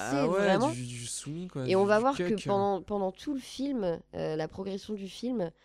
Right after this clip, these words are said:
Speaker 2: moi, ce qui m'a beaucoup plu, c'est l'évolution.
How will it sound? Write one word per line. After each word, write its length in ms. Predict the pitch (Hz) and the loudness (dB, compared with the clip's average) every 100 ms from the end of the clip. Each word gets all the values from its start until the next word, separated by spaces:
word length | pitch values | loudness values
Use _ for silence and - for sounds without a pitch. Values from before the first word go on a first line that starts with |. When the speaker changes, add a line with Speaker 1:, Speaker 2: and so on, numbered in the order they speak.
| _ | _
Speaker 2:
moi, 80 | - | -10
ce 80 | - | -8
qui 100 | - | -2
m'a 120 | 165 | 0
beaucoup 260 | 160 190 220 | 0 -4 -8
plu, 200 | - 254 | -6 -6
c'est 260 | - 175 156 | -4 -4 -2
l'évolution. 840 | 160 185 185 196 202 - 220 220 | 0 0 0 -2 -4 -4 -6 -6